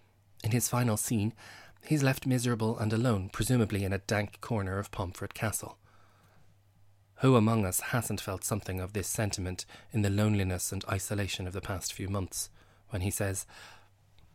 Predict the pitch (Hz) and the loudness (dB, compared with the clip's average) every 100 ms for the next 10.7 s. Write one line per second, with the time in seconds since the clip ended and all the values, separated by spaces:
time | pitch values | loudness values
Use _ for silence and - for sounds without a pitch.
0 | _ _ - - _ _ - - _ _ | _ _ -20 -20 _ _ -20 -20 _ _
1 | - 120 135 143 139 - 160 160 131 131 | -2 0 0 0 0 0 2 2 2 0
2 | - 123 117 113 - 120 117 110 - 117 | 0 0 0 -2 -2 0 0 -2 -6 -8
3 | - 120 113 113 120 - - 147 120 104 | -4 0 0 0 -4 -6 -2 0 0 -2
4 | 104 104 107 113 110 98 95 98 98 107 | 0 0 0 2 0 0 -4 -4 -2 0
5 | 98 92 - - - - _ - - - | 0 -4 -10 -20 -20 -20 _ -20 -20 -20
6 | _ _ - 120 - 123 135 - 117 - | _ _ -6 -4 -2 -2 -2 -2 -4 -4
7 | 120 123 120 117 - 165 - 95 98 - | -2 0 0 -4 -4 -6 -2 -2 0 -4
8 | - - - - - - 123 - 131 123 | -6 -14 -20 -20 -16 -2 -2 2 0 0
9 | - 110 131 131 117 120 139 - 110 - | -2 -2 0 2 0 -2 -4 -2 -4 -4
10 | 101 101 - - 127 - | -6 -6 -4 -2 -2 -2